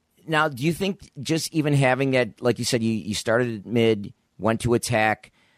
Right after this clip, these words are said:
um, has that kinda helped you out in your coaching career? Like, um, J V, modified, now varsity, do you think that's kinda helped you out a little bit,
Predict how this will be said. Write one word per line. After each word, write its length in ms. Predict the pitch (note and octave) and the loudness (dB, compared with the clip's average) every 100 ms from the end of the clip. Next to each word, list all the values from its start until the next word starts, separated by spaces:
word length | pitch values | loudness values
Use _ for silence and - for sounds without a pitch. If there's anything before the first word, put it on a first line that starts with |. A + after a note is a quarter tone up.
| _ _ | _ _
um, 500 | A2 A2 G#2+ G#2+ G#2 - _ _ _ _ _ - | 0 2 2 -2 -4 -8 _ _ _ _ _ -6
has 200 | C3+ B2+ | -4 0
that 120 | E3+ | -2
kinda 220 | F#3 F3+ | 0 0
helped 240 | D3 C3+ - | 2 0 2
you 80 | |
out 160 | C#3 C3+ | 0 0
in 100 | B2+ | -2
your 80 | A#2 | -2
coaching 340 | C#3+ D#3+ - | 0 -2 -4
career? 320 | - E2 - - | -4 -4 -6 -8
Like, 160 | F#2+ D#2+ - | -6 -6 -2
um, 480 | A2 G2+ F#2+ F#2 F#2 F2 | 2 4 2 0 -6 -2
J 220 | A2 G#2+ | 0 2
V, 180 | A2 G#2+ | 0 0
modified, 680 | G2 G#2 G#2 G2+ G2+ G2+ | 2 0 2 2 2 0
now 260 | F#2+ F#2+ G2 | -2 0 0
varsity, 440 | F#2+ G2 - G2+ | 2 0 0 -4
do 80 | F#2+ | -4
you 80 | G2 | -4
think 160 | G#2+ | -4
that's 160 | G#2+ G#2+ | -4 -2
kinda 260 | A#2+ A2 G2+ | -2 0 0
helped 280 | G#2 - | 0 0
you 60 | A2+ | 0
out 100 | G#2+ | 0
a 20 | |
little 200 | G#2+ A2 | 0 -2
bit, 280 | G2+ G#2+ G#2 | 2 0 0